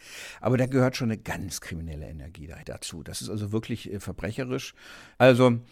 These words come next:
tatsächlich sind die Möglichkeiten der Mieter gestärkt worden.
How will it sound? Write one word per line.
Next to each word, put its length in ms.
tatsächlich 600
sind 240
die 140
Möglichkeiten 640
der 120
Mieter 280
gestärkt 560
worden. 380